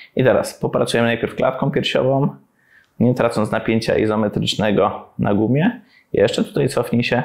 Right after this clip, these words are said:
O, właśnie tutaj zagarbienie jest, stanowi problem. Zatrzymamy się tutaj, pooddychamy sobie w tej pozycji. Mhm. Przejdziemy do wyprostu. Hop.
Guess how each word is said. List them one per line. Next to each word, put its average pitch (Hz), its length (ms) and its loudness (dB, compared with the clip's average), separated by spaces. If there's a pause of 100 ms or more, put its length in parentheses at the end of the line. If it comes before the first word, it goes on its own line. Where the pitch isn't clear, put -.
(120)
O, 110 120 -2
właśnie 110 280 -2
tutaj 104 240 0
zagarbienie 104 500 0
jest, 101 340 -4 (200)
stanowi 104 360 2
problem. 123 360 0
Zatrzymamy 113 460 0
się - 120 -2
tutaj, 120 220 0
pooddychamy 110 540 -2
sobie 110 220 0
w 110 60 -12
tej 110 120 0
pozycji. 110 720 -2 (2000)
Mhm. 147 360 0 (2000)
Przejdziemy 98 380 0
do 101 100 0
wyprostu. 120 640 0 (1600)
Hop. 123 540 0